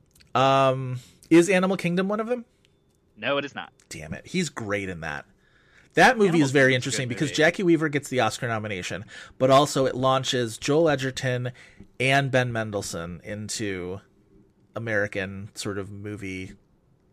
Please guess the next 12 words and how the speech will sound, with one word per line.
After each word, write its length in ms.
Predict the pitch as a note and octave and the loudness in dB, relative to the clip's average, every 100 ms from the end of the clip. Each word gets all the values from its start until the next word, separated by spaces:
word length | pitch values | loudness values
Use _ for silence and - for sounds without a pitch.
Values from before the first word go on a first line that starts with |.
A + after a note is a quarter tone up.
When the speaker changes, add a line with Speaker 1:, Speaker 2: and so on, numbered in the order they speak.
| _ _ _ _ - - _ | _ _ _ _ -20 -20 _
Speaker 1:
fandom 460 | - G2+ G#2 F#2+ G#2 | -8 -8 -6 -6 0
or 220 | G#2 G2+ | -2 -2
whatever 460 | G2 A#2 G#2+ G2+ | -8 -6 -4 -4
stardom, 540 | F#2+ - G2+ G2 F#2+ F#2+ | -6 -4 -2 -2 -8 -10
and 300 | G2+ F#2+ F#2+ | -8 -6 -6
it's 680 | - G2+ - - - - - _ _ _ _ _ - _ _ _ _ _ - | -8 -8 -10 -14 -14 -16 -18 _ _ _ _ _ -20 _ _ _ _ _ -6
very 240 | A#2 G#2+ | -2 -2
worth 260 | F#2 E2 - | -4 -8 -10
it 80 | - | -14
for 100 | - | -12
that. 140 | - - | -8 -4
Okay. 260 | C#3+ G#2+ | -2 -4